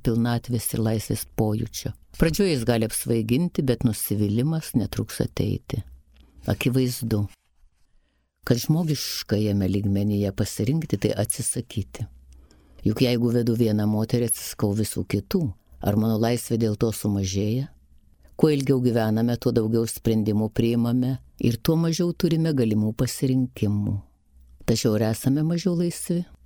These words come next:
Turėtume mąstyti priešingai. Laisvė yra tai, kas turėtų ilgainiui augti, o ne mažėti.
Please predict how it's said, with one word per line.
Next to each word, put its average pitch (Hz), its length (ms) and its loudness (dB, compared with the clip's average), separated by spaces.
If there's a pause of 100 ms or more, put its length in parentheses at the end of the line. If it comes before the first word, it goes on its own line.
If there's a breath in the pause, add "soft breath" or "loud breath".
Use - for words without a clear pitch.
(460)
Turėtume 117 400 2
mąstyti 127 480 0
priešingai. 131 560 0 (160)
Laisvė 131 720 2
yra 127 100 2
tai, 135 320 2
kas - 320 -2
turėtų 123 540 2
ilgainiui 117 500 2
augti, 113 480 0
o 107 80 2
ne 107 80 2
mažėti. 107 720 -2